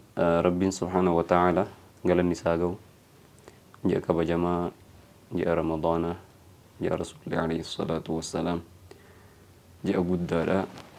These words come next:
ji'a barakaa qabu, ji'a isa keessa Laylatul Qadriin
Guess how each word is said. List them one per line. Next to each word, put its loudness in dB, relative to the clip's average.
ji'a 2
barakaa 2
qabu, 0
ji'a 0
isa -4
keessa 0
Laylatul -4
Qadriin 0